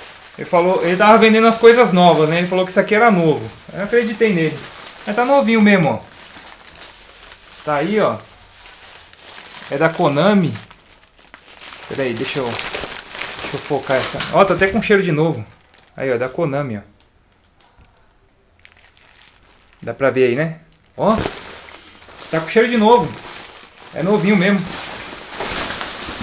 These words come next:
E peguei esse tapete aqui, ó, de dança do, do Play dois. Só que eu acho que pra testar ele precisa ter um jogo de dança, né?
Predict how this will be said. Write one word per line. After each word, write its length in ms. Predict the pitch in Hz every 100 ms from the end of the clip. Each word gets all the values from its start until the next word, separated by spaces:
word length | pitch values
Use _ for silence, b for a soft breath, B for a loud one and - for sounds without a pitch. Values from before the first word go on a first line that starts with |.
| - - - - - - - - - -
E 140 | 196
peguei 540 | 208 226 208 214 226 226
esse 320 | 220 233 208 208
tapete 560 | 226 190 - 208 208
aqui, 220 | 196 - 196
ó, 80 |
de 120 | 175 180
dança 380 | 170 190 190
do, 380 | 156 175 175 151 -
do 100 | 160
Play 240 | 170 190
dois. 400 | 151 165 156 135 - - - - - - - - - - - - - - -
Só 100 | 185
que 80 | 185
eu 80 | 202
acho 160 | 214 -
que 60 |
pra 100 | 214
testar 400 | 208 208 208 190
ele 160 | 180 196
precisa 380 | 196 - 214 202
ter 120 | 214
um 240 | 214 202
jogo 220 | 175 196
de 140 | 196 226
dança, 420 | 151 180 190
né? 80 | 170